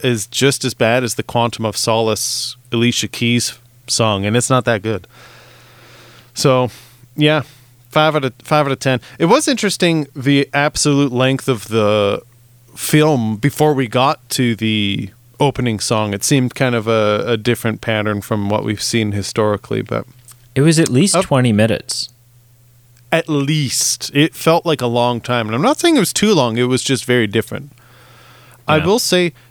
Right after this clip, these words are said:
Speaker 1: this was a bit different, having Hans Zimmer incorporated, uh, using, using him for the, the soundtrack. And I'm not saying it's,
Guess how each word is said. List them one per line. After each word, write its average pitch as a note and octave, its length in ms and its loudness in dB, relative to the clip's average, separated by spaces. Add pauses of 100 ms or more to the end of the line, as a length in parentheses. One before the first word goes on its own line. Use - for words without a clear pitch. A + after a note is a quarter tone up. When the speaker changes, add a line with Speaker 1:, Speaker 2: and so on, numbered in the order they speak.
(120)
Speaker 1:
this D3 580 0 (240)
was C#3+ 320 0
a C#3 80 2
bit C3 200 2
different, C#3 340 2
having C3+ 440 0
Hans C3+ 520 2
Zimmer C#3 460 2 (240)
incorporated, C#3+ 800 0
uh, A#2+ 160 4
using, B2+ 640 2 (300)
using A#2+ 520 2
him A#2+ 200 2
for A#2 240 2
the, A2 320 2
the A2+ 100 -4
soundtrack. C3 500 2 (480)
And D#3 280 0 (200)
I'm A#3 100 2
not G4 220 2
saying G#3+ 400 0
it's, - 440 -4